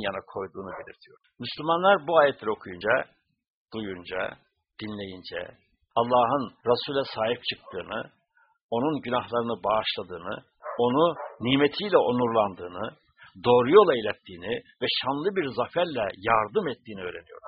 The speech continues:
Olayın üzerine bu ayetler gelince Müslümanlar yaptıkları itirazların haksızlığının farkına varıyorlar. Allah onları yaptıklarıyla suçlamadan,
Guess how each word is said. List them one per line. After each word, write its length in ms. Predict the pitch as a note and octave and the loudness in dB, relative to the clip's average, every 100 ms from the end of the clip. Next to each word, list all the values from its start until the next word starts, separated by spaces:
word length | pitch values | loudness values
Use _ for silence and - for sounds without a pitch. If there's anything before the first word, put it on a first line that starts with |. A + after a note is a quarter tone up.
| - | -4
Olayın 340 | A#2 B2 D#3 D3+ | 0 2 0 -2
üzerine 500 | A#2 A#2 A2 D3+ F3 _ _ _ _ _ _ A2+ | -2 -2 0 -2 -2 _ _ _ _ _ _ -2
bu 160 | D#3+ C3 | 2 4
ayetler 340 | A#2+ - G#2+ | 2 -2 -6
gelince 440 | F#2 G2 F2 A2 C3 C#3+ - | -4 -10 -8 2 2 2 -4
Müslümanlar 680 | G#2+ - A#2 A2+ A2 C3 A2+ | -14 -12 -4 -4 0 -2 2
yaptıkları 460 | A2 - - - G#2 | 0 -2 -8 -8 -8
itirazların 840 | - A2+ - A2+ G2 F2+ F2+ A#2+ - | -8 -14 -10 -6 -4 -4 -8 -8 -6
haksızlığının 760 | G#2+ - G#2+ F2+ F2+ F2+ A2 C3+ C3+ _ - | -8 -8 -14 -16 -16 -10 -8 -8 -12 _ -12
farkına 340 | G#2 - G#2+ F#2 | -12 -12 -12 -12
varıyorlar. 480 | E2+ D#2 E2+ - - - _ _ _ _ _ _ _ _ - | -12 -16 -20 -20 -20 -20 _ _ _ _ _ _ _ _ -4
Allah 260 | A2+ A2+ G2 | 0 0 0
onları 400 | G2+ G2+ A2+ C#3 C3 | -4 -2 0 -2 -2
yaptıklarıyla 640 | A2+ - - - A2 G#2+ - | -4 -4 -12 -8 -6 -6 -8
suçlamadan, 760 | - A2+ A#2 F2+ E2+ F#2 B2+ | -10 -8 -8 -8 -4 -4 -4